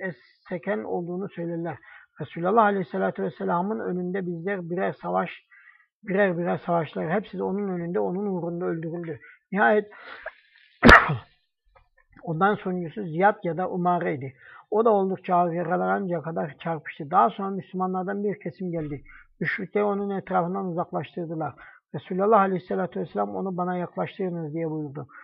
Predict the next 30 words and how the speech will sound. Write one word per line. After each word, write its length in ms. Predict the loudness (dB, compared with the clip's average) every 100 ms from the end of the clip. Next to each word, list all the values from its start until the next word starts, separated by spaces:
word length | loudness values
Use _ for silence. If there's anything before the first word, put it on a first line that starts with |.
| -20 -10
Onu 200 | 0 4
Allah 320 | 4 4 2
Resulüne 440 | -2 -6 -6 -4
yaklaştırdılar. 800 | -4 -4 -8 -8 -8 -4 0 -2 -2
Ayağını 340 | 0 2 2 -2
başının 320 | -6 -6 -6
altına 340 | -6 -6 -8
yastık 420 | -6 -8 -10 -16 -12
gibi 160 | -14
koydu. 420 | -10 -8 -8 -8 -14 _ _ _ _ _ _ _ -20 -20 -20 -20 -20 _ -4
Yanan 340 | 4 6 6
Resulullah 420 | 2 0 0 4 4
Aleyhisselatü 560 | 4 0 0 0 0
Vesselam'ın 440 | -4 -4 -4 -4 -4
ayağı 320 | -2 0 0
üzerine 240 | 0 -2
olduğu 220 | -4 0
halde 220 | 2 2 -2
ruhunu 360 | -2 -4 -6
teslim 400 | -6 -8 -8 -10
etti. 220 | -10 -10
Allahu 420 | -8 2 6 6 4
Ekber. 300 | -4 -12 -10
Ne 100 | -6
kadar 280 | -4 -2 -2
hoş, 240 | -4 -6 -6
ne 80 | -8
kadar 320 | -6 -6 -6 -8
tatlı 320 | -10 -8 -8
bir 200 | -8